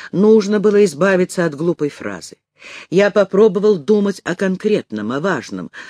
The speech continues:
но глупая мысль вдруг оказалась самой главной и абсолютно конкретной. Тогда я пожалел себя,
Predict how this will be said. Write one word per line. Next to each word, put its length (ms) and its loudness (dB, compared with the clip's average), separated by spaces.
но 220 -8
глупая 520 -2
мысль 460 -4
вдруг 640 0
оказалась 720 -2
самой 380 0
главной 600 -2
и 100 2
абсолютно 760 -2
конкретной. 800 -4
Тогда 580 -2
я 300 2
пожалел 580 2
себя, 580 -6